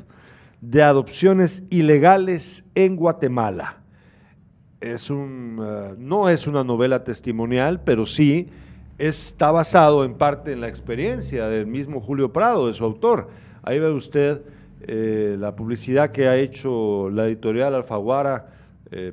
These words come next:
Penguin Random House Mondadori, ahora, por cierto, eh, acerca de esta obra. Ahí ven usted, eh, La noche viene sin ti.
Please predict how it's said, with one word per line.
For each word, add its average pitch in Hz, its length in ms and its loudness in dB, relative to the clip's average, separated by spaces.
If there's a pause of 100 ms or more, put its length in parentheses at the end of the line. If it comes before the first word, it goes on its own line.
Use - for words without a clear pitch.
Penguin 143 380 -4
Random 120 340 -4
House 117 320 -6
Mondadori, 110 580 2
ahora, 131 400 2
por 82 140 -10
cierto, 123 420 -8 (600)
eh, 107 440 -4
acerca 127 480 -4
de 120 100 -2
esta 120 240 -6
obra. 104 380 -2
Ahí 123 200 -2
ven 127 200 -2
usted, 143 500 -4 (460)
eh, 101 340 -4
La 107 120 -4
noche 120 800 -8
viene 139 420 0
sin 127 300 -10
ti. - 360 -4